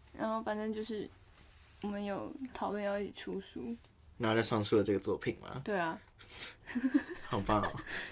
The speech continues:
Speaker 1: 真的啊。我觉得我们可以。
Speaker 2: 好。
Speaker 1: 至少要写几字？我们现在写多少字？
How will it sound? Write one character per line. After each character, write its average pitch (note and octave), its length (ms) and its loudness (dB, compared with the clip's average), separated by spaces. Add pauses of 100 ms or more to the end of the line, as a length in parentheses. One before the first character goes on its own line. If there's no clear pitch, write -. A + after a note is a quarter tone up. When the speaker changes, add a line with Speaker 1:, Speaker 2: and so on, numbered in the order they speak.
Speaker 1:
真 G#4+ 100 2
的 A#4 80 4
啊。 A#4 60 4 (1000)
我 A3+ 100 0
觉 A#3 80 2
得 B3+ 40 4
我 A#3 60 2
们 F#3 80 0
可 E3 220 -6
以。 D#3 160 -4 (180)
Speaker 2:
好。 - 340 -8
Speaker 1:
至 C4+ 120 -2
少 A#3+ 80 6
要 A3+ 80 6
写 G#3+ 120 2
几 - 140 -4
字？ - 140 -4
我 F#3 40 -4
们 G3+ 80 -6
现 G#3+ 180 -4
在 G3+ 60 -8
写 - 140 -8
多 F#3+ 140 -8
少 - 40 -8 (200)
字？ - 100 -12